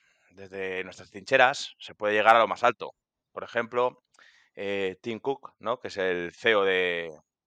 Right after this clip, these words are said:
es el ceo de, de Apple, pues es el mayor referente que hemos visto que ha podido pasar desde el mundo de compras o de supply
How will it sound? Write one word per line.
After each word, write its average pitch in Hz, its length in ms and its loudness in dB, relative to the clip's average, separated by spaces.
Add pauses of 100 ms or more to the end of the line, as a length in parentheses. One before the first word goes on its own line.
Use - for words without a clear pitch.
(260)
es - 160 -18
el 92 80 -14
ceo 117 240 0
de, 92 340 2 (720)
de 104 100 0
Apple, 147 300 6 (1040)
pues 104 240 -4
es - 320 -2
el 139 180 2
mayor 127 300 4
referente 131 640 0
que 117 160 0
hemos 113 180 -2
visto 120 320 -6
que 120 80 -6
ha 107 60 2
podido 107 240 -2
pasar 110 300 4
desde 98 180 -2
el 92 80 -2
mundo 110 200 -4
de 107 120 0
compras 107 420 0
o 101 80 -2
de 98 100 -4
supply 107 480 4